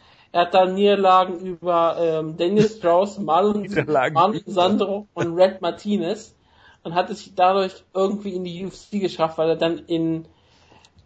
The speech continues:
Speaker 1: Arenen gekämpft hat, äh, und Shows in Argentinien und Brasilien, was natürlich dann zeigte, dass er ein absoluter U-F-C-Kämpfer ist. Er war im Ultimate Fighter Haus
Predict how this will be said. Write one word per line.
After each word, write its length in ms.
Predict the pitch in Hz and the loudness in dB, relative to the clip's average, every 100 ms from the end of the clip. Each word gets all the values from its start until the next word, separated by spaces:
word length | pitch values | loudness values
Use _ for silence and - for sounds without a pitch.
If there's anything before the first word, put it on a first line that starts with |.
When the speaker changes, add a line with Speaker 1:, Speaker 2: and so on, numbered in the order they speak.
| _ _ - | _ _ 0
Speaker 1:
Arenen 640 | 180 185 - 180 202 214 | 2 2 -2 2 4 6
gekämpft 480 | 180 156 156 160 - | 4 0 -6 -6 -2
hat, 260 | 160 160 - | -4 -4 -12
äh, 200 | 170 160 | -6 -6
und 200 | 160 - | -6 -4
Shows 340 | 190 196 175 | 2 2 2
in 120 | 160 | -4
Argentinien 760 | 151 165 160 196 196 190 185 175 | 0 0 0 0 0 2 2 2
und 160 | 160 160 | -2 -2
Brasilien, 640 | 160 170 185 180 175 175 170 _ _ _ _ - | -2 -2 -2 0 2 0 -4 _ _ _ _ -2
was 280 | 156 160 - | -2 -2 -6
natürlich 360 | 160 - 165 | -6 -4 -4
dann 180 | - 151 | -2 -4
zeigte, 380 | 151 156 151 156 | 0 0 0 -4
dass 160 | 156 151 | -6 -6
er 140 | 156 | -6
ein 240 | 156 156 | -6 -6
absoluter 400 | - 180 170 160 | -4 -4 -2 0
U-F-C-Kämpfer 880 | 151 160 151 - 170 - 147 147 147 | 0 0 -8 -10 -12 -6 -4 -2 -4
ist. 180 | 151 151 | -4 -2
Er 120 | 156 | 2
war 140 | 160 165 | 4 2
im 120 | 165 | 2
Ultimate 320 | 165 165 156 | -2 -2 0
Fighter 500 | 165 170 180 165 165 | 2 2 2 0 4
Haus 580 | 165 170 170 170 - | 4 4 0 -6 -20